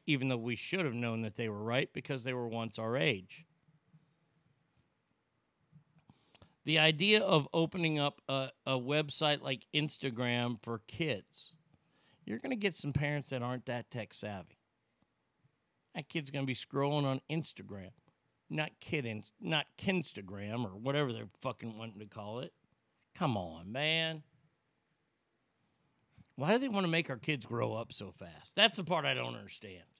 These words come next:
That, that's just awful. That is so bad. First, you take away SeaWorld, and now you wanna give 'em a website to where they can get trolled,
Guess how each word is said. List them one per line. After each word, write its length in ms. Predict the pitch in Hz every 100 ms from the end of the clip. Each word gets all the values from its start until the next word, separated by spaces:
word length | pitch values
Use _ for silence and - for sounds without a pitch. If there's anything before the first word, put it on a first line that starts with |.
| _ _ _ _ _ _ _ _ _ _ _ _ _ _ _ 320
That, 240 | 220 247
that's 240 | 247 190
just 260 | - 127 -
awful. 460 | 98 92 - 78 - _ _ _ _ 349
That 120 | 226
is 140 | 147 117
so 300 | - 113 107
bad. 480 | 101 104 101 95 - _ _ _ _ -
First, 280 | 202 214 185
you 60 |
take 280 | 156 190 180
away 180 | 147 143
SeaWorld, 640 | - 185 180 180 175 170
and 140 | 131 135
now 140 | 165
you 160 | 165 151
wanna 160 | 156
give 160 | 139 151
'em 100 | 135
a 60 |
website 560 | 117 143 139 - 156 -
to 80 | 127
where 120 | 135
they 120 | 131
can 180 | 123 131
get 200 | 127 -
trolled, 640 | - 131 131 139 160 151